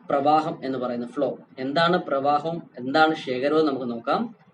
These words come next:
അതായത് ഒരു നിശ്ചിത കാലയളവിൽ, അതായത് ഒരു period of time-ിൽ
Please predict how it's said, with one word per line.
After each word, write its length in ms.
അതായത് 220
ഒരു 140
നിശ്ചിത 360
കാലയളവിൽ, 680
അതായത് 260
ഒരു 80
period 380
of 80
time-ിൽ 500